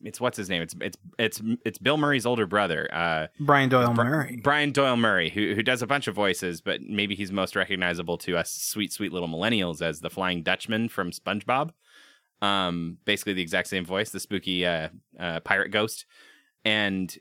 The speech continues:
Speaker 1: he, he does a really great job. Uh, I love, I love his voice. It's like, it's, you know, pe-, you, people talk about people having gravelly voices, but this guy, it's solidly like he's chewing on rocks while he talks. It's so good.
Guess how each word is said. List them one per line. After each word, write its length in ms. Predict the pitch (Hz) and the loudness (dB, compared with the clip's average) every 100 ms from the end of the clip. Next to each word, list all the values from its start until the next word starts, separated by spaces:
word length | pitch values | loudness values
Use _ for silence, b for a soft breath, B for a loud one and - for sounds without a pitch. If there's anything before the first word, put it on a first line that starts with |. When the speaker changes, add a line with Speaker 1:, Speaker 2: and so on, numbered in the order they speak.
| _ | _
Speaker 1:
he, 680 | - - 123 123 123 123 - _ _ _ _ | -18 -10 -2 0 2 0 -4 _ _ _ _
he 160 | - 147 | -4 0
does 180 | 196 160 | 2 2
a 60 | |
really 340 | 131 139 185 147 | 0 2 2 4
great 280 | 131 113 | 2 0
job. 420 | 92 107 113 95 87 - | 2 2 4 0 -4 -2
Uh, 340 | 104 104 95 90 | 2 4 2 0
I 100 | 98 | 0
love, 340 | 104 110 120 104 | 2 4 2 0
I 100 | 110 | 0
love 200 | 113 123 | 4 4
his 160 | 131 98 | 2 -2
voice. 280 | 95 104 - | 2 0 0
It's 140 | 92 | -2
like, 180 | 107 98 | -2 -2
it's, 260 | 92 - - _ _ _ _ | -6 -8 -18 _ _ _ _
you 120 | 120 | -2
know, 60 | 127 | -2
pe-, 100 | - | 0
you, 220 | 131 123 107 110 | 0 0 -4 -6
people 220 | 135 120 | -4 -4
talk 320 | - - 113 | -2 2 2
about 220 | 107 92 85 | 2 0 0
people 220 | 101 87 | -2 0
having 240 | 90 87 | 0 -2
gravelly 520 | 80 90 90 90 90 | 0 2 2 2 -2
voices, 500 | 80 85 87 - 82 | -2 -2 -2 -2 -8
but 160 | 85 90 | -6 -2
this 160 | 110 - | -2 2
guy, 280 | 107 95 - _ b b b b b b | 2 2 -4 _ b b b b b b
it's 320 | - 107 101 - | -2 2 2 0
solidly 600 | - 120 110 104 92 90 | 4 4 6 2 2 2
like 200 | 90 - | 2 0
he's 160 | 87 | -6
chewing 400 | - - 104 92 | -2 0 2 2
on 160 | 85 80 | 2 2
rocks 360 | 82 85 82 | 2 2 0
while 160 | 95 80 | -4 -4
he 80 | 80 | -2
talks. 340 | 95 80 78 | -2 -2 -4
It's 160 | 87 - | -8 -6
so 240 | - 95 | 0 0
good. 400 | 78 85 80 73 | 2 0 0 -2